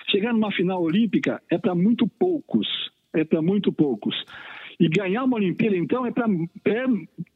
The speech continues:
é, é, é uma, é uma, é um, uma raridade.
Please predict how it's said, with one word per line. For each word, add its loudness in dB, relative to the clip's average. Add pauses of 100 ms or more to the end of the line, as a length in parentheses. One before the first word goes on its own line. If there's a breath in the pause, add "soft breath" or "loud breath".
(120)
é, 0
é, 0
é -2
uma, 0
é -2
uma, -2 (340)
é -2
um, 2
uma -2
raridade. 0